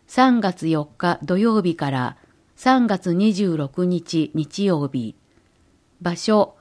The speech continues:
本館。主催、夢の図書館プロジェクト、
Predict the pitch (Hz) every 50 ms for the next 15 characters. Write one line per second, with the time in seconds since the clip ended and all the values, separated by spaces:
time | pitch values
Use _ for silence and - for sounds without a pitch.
0 | - _ _ - 196 196 196 185 185 - 170 165 165 160 147 131 - - _ _
1 | _ _ _ _ _ _ _ _ _ _ _ _ _ _ - - 190 180 - -
2 | 208 196 196 190 180 - - _ _ _ _ _ _ _ _ - 190 220 247 254
3 | 254 254 254 254 240 220 254 240 - 226 226 226 220 214 - 226 226 220 190 175
4 | 151 - - - - - 131 127 -